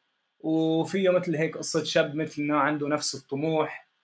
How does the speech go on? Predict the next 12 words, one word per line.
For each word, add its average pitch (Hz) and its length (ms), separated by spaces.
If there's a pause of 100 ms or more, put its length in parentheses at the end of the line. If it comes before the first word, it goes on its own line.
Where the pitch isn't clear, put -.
(420)
وبنفس 165 420
المجال 143 460
تقريبًا 139 560
بالكتابة 135 680
وبال-، 117 260 (800)
وبالكذا. 151 680 (260)
والقصة 165 480
هيك، 170 280 (360)
إذا 131 140
بتعرف 156 400
فيلم 151 180
انسبشن، 139 640